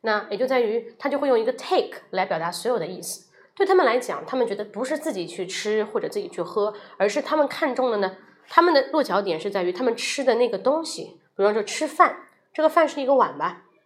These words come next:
它的东西啊，这个分量慢慢地减下去。啊，在做减法了，东西慢慢地变少，等于你把它拿走了，对不对？你把它拿到了你的胃里，那拿到了你的肚子里面去，这种感觉。那这个东西是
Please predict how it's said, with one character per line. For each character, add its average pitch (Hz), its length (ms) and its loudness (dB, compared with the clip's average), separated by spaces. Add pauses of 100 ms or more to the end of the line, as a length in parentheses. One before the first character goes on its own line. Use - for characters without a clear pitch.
(160)
它 277 100 0
的 247 80 6
东 277 220 2
西 233 200 -4
啊， 185 160 -2
这 226 120 -4
个 233 40 0
分 262 200 2
量 233 120 4
慢 247 80 0
慢 240 80 0
地 233 140 2
减 175 240 -6
下 226 140 -2
去。 - 180 -14 (520)
啊， 254 260 0
在 269 100 2
做 226 160 0
减 208 220 -4
法 214 140 -2
了， 147 120 -10
东 311 120 4
西 302 80 -2
慢 277 100 2
慢 254 100 2
地 214 60 -2
变 262 160 2
少， - 300 -8
等 220 120 6
于 262 60 6
你 254 80 0
把 190 60 -6
它 202 80 -4
拿 185 240 0
走 - 240 -6
了， - 80 -14
对 196 100 -8
不 175 40 -6
对？ 196 220 2 (200)
你 233 80 0
把 233 80 0
它 233 80 0
拿 196 280 2
到 302 120 6
了 262 80 2
你 185 60 -2
的 165 100 -4
胃 185 160 0
里， 156 200 -10 (220)
那 254 80 0
拿 190 260 0
到 311 120 6
了 285 80 4
你 196 40 2
的 175 80 -2 (400)
肚 277 160 4
子 185 120 0
里 185 80 -2
面 151 160 -6
去， - 180 -12
这 202 100 -12
种 190 140 2
感 156 220 -8
觉。 151 260 -12 (340)
那 185 120 -6
这 233 100 -6
个 220 80 2
东 220 120 2
西 220 140 -4
是 - 240 -6